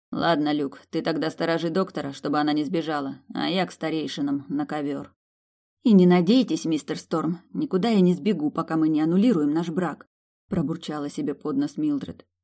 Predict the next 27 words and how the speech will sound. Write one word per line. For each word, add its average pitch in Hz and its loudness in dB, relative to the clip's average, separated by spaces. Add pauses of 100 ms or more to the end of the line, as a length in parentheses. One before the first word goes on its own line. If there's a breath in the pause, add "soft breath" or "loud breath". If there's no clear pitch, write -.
(140)
Она 226 -2
уже 170 -2
давно 151 0
перестала 147 -8
что-либо 147 -6
понимать. 151 -4 (220)
Хотя 202 -4
нет, 139 -2 (180)
теперь 165 -2
она 160 0
хорошо 156 -6
понимала, 151 -2 (320)
почему, 190 0
несмотря 160 0
на 170 0
его 156 0
невероятное 165 0
богатство 156 -6
и 143 0
демоническую 151 -2
привлекательность, 156 -4 (300)
известный 196 0
филантроп 190 -2
и 180 4
миллиардер 165 0
Микаэль 147 -2
Сторм 185 -2